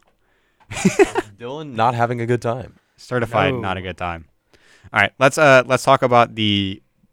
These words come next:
Speaker 1: uh, Brooklyn Nets and the Boston Celtics game one. Obviously, I kind of previewed it a little bit. One fifteen, one fourteen win for the Celtics. Obviously, a buzzer beater win.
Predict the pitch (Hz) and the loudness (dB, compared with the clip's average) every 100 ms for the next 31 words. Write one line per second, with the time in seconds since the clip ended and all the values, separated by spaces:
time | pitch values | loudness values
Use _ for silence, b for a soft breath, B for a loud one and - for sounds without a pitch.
0 | _ _ _ _ 104 95 90 110 110 110 | _ _ _ _ -4 -4 -4 -6 -6 -6
1 | 98 95 90 - - 95 87 87 95 92 | -4 -4 -6 -10 -20 -16 -16 -6 -4 -4
2 | 95 - 95 92 92 92 90 92 90 90 | -10 -12 -10 -12 -14 -12 -10 -10 -10 -10
3 | 90 87 - _ _ _ 90 85 _ _ | -10 -10 -10 _ _ _ -18 -18 _ _
4 | _ _ _ - 143 139 131 127 127 123 | _ _ _ -4 0 2 2 2 2 0
5 | 120 110 117 120 - - 110 104 107 - | -2 -2 -4 -4 -8 -6 -4 -2 -4 -4
6 | 98 - 101 92 95 92 - 87 - 110 | -6 -6 -8 -4 -4 -4 -8 -18 -4 -4
7 | - 107 98 - 95 92 92 85 85 92 | -2 -6 -8 -12 -14 -10 -8 -8 -8 -8
8 | 92 90 90 90 85 120 127 127 | -8 -10 -12 -14 -4 -2 0 -4